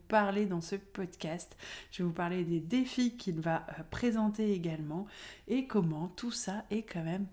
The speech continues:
bien corrélé au niveau astrologique également. Donc pour commencer, je vous propose qu'on se remette un petit peu dans le contexte de ce mois de février qui est un mois un.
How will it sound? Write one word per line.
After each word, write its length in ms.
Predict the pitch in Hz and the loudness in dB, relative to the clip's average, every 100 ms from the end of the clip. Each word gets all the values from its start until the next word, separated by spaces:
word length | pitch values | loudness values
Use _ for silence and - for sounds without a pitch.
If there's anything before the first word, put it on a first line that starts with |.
| - | -8
bien 240 | - 233 | 0 2
corrélé 720 | 214 214 180 165 160 190 214 - | 2 0 2 2 4 2 0 2
au 120 | 202 | 2
niveau 560 | 196 180 165 165 202 202 | 4 2 2 0 -2 -2
astrologique 1040 | 202 185 - - 214 185 170 170 208 208 - - | -4 -4 -4 0 2 2 0 0 -2 -4 -4 0
également. 500 | 214 185 165 147 147 - | 2 4 2 -2 -4 6
Donc 220 | 214 208 | 6 8
pour 160 | 240 | 2
commencer, 460 | 240 254 247 - 233 | 2 4 4 6 4
je 80 | 175 | 4
vous 140 | 214 | 2
propose 540 | 226 240 214 214 196 - | 2 0 0 2 2 0
qu'on 140 | 196 | -2
se 140 | - | 0
remette 300 | 190 180 175 | 0 0 0
un 100 | 190 | 0
petit 140 | 175 208 | -2 0
peu 160 | 285 | 2
dans 120 | 247 185 | 4 4
le 140 | 175 | 2
contexte 720 | 175 220 214 208 175 - - | 2 2 2 0 -4 -6 -8
de 140 | 151 156 | -6 -4
ce 140 | - | 0
mois 180 | 165 180 | 0 0
de 80 | - | -2
février 640 | 202 180 170 170 196 214 | -2 -2 0 2 2 0
qui 160 | - 165 | -2 -4
est 100 | 165 | 0
un 80 | |
mois 240 | 160 156 - | 0 -2 -2
un. 260 | 214 220 269 | 2 4 2